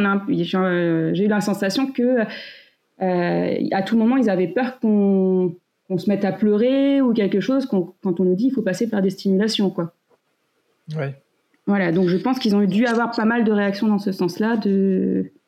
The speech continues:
Speaker 1: pendant, dans leur carrière, que dès qu'on passait par une stimulation, euh, euh,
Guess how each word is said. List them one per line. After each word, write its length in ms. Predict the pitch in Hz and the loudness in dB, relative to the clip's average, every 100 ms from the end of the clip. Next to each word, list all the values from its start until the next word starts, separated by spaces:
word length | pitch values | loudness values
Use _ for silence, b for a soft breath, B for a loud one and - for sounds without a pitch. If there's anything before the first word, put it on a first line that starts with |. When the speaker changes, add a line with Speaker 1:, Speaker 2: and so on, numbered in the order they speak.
| _ _ _ _ | _ _ _ _
Speaker 1:
pendant, 360 | - 185 180 180 | -2 2 2 2
dans 120 | 175 | 2
leur 180 | 175 165 | 0 -2
carrière, 440 | 180 175 190 233 233 | -4 0 0 -2 -2
que 200 | 202 202 | -2 0
dès 180 | 180 | 0
qu'on 140 | 202 190 | 0 -2
passait 260 | 185 175 202 | -2 -2 -2
par 140 | 185 | 0
une 80 | 180 | -2
stimulation, 880 | 180 - 185 180 180 220 240 247 208 | -2 -2 0 0 -2 0 0 2 0
euh, 120 | 180 170 B B B B _ | -2 -4 B B B B _
euh, 560 | 196 175 175 175 - - | -6 -4 -2 -4 -4 -6